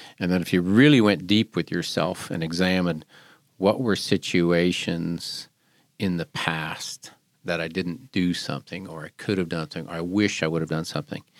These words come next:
And then the key thing to be able to do for that, for that healing for you is self-forgiveness. It's like, okay, I can't do anything about what happened in the past. I have to accept that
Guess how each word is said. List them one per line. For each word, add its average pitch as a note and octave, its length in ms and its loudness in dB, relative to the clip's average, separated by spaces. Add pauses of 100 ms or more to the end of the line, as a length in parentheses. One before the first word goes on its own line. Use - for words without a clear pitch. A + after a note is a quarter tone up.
(520)
And F2 260 2
then G2 400 4 (540)
the F#2+ 140 4
key D3+ 260 6
thing A2 260 6
to F#2+ 80 6
be F#2+ 100 6
able F2+ 120 6
to E2+ 80 4
do A#2+ 260 8
for F#2+ 160 2
that, F2 180 0
for G#2 140 0
that - 180 -2
healing C3+ 640 6
for - 140 -2
you F#2+ 320 4
is D#2+ 260 -2
self-forgiveness. - 1200 -4 (1160)
It's - 100 -16
like, - 180 -8 (920)
okay, - 200 -2
I A#2 200 2
can't G2+ 420 0
do G2+ 180 6
anything F2 360 2
about D#2 260 -2
what D2+ 140 -4
happened - 360 -8
in - 80 -10
the - 60 -14
past. - 500 -14 (640)
I F2 180 0
have E2+ 280 -4
to E2 120 -4
accept - 560 0
that D2+ 140 -8